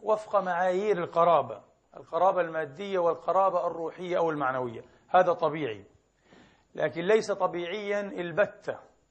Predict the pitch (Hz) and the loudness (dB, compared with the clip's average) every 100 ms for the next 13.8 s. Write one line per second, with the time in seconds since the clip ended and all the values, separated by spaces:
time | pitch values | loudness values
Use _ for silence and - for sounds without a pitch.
0 | _ _ _ _ _ _ - 160 190 214 | _ _ _ _ _ _ -10 0 2 2
1 | 180 170 135 - _ _ _ - 156 165 | 0 -8 -10 -12 _ _ _ -8 -6 -4
2 | 208 208 196 175 160 147 - 202 151 175 | -4 -4 -8 -4 -4 -4 -4 -4 -4 -6
3 | 165 190 160 147 104 101 _ - _ _ | -4 -6 -4 -6 -6 -10 _ -20 _ _
4 | _ - 147 - 156 147 208 208 220 - | _ -2 -2 0 4 6 6 4 0 -8
5 | - - - 131 - 156 165 214 214 175 | -12 -20 -20 -20 -8 0 4 4 4 0
6 | 160 - 151 185 226 233 - _ _ _ | -6 -6 -4 0 -2 -4 -14 _ _ _
7 | 160 160 165 233 220 196 170 170 156 165 | -8 -2 4 4 4 0 4 4 4 2
8 | 175 196 196 190 196 _ _ _ _ - | 0 -2 -4 -6 -10 _ _ _ _ -6
9 | 190 185 175 175 208 190 175 - 208 180 | -4 0 2 6 6 6 0 -8 -6 -4
10 | 160 170 190 160 151 151 175 147 - - | -4 -2 -2 -2 -4 -4 0 0 -2 -10
11 | _ _ _ _ _ _ - 147 - 185 | _ _ _ _ _ _ 2 2 4 4
12 | 170 151 147 170 214 208 214 151 151 151 | 6 4 4 2 4 6 6 6 -4 -2
13 | 180 185 160 165 180 202 220 220 | 2 2 2 -2 -4 2 2 0